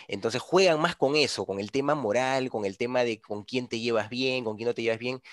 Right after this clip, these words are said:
pero normalmente, eh, no es que sean cambios tan abruptos como para asumir, pues, que hay un cambio de, de punto de vista o de perspectiva, o, o incluso que,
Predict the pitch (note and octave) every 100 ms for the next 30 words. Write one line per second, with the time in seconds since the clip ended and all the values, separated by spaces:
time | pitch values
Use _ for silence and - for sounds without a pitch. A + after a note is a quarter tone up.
0 | - - A2 G#2+ A#2 B2 D#3 E3 D#3 D#3
1 | D3+ D3 - E3 F3 A#2 G#2 G2+ G2+ G#2+
2 | A#2 C3 C3+ C3+ C#3 - C#3+ C3+ - C3+
3 | C3 C3+ C3+ C3+ - - C3+ C3 B2 C3+
4 | - - C#3 - - - _ G#2 G2+ -
5 | G2+ G2 F#2+ - G#2+ A#2+ A#2+ - A2+ A#2+
6 | - - G#2+ A2 A#2+ A2+ A#2 A#2+ B2 A#2
7 | F#2 G2 - A#2+ A#2+ A2 A#2 A2+ A#2+ A2
8 | G#2 - F#2+ - A#2 A#2 A2 A2 A2 -
9 | - - G2 G2 - G#2+ G2+ G2+ G2+ -
10 | B2 B2+ - B2+ A#2+ A2+ F#2+ F#2+